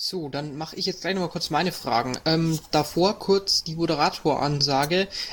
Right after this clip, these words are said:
Ähm, ich würde, wenn meine Fragen dann gestellt sind, damit die Rednerliste schließen. Wer also jetzt noch was fragen möchte, sich bitte noch ans Saalmikro stellen. Im Hinblick auf die Uhrzeit würde ich das Ganze jetzt nicht mehr allzu lange ziehen lassen,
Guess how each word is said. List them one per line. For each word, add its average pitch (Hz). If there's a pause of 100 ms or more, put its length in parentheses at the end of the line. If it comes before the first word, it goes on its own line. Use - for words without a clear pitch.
(120)
Ähm, 165
ich 175
würde, 220
wenn 160
meine 170
Fragen 165
dann 160
gestellt 160
sind, 175
damit 160
die 160
Rednerliste 151
schließen. 139
Wer 139
also 151
jetzt 147
noch 160
was 151
fragen 156
möchte, 156
sich 165
bitte 165
noch 151
ans 147
Saalmikro 185
stellen. 175 (340)
Im 156
Hinblick 165
auf 147
die 147
Uhrzeit 147
würde 147
ich 139
das -
Ganze 139
jetzt -
nicht 139
mehr 135
allzu 151
lange 139
ziehen 156
lassen, 214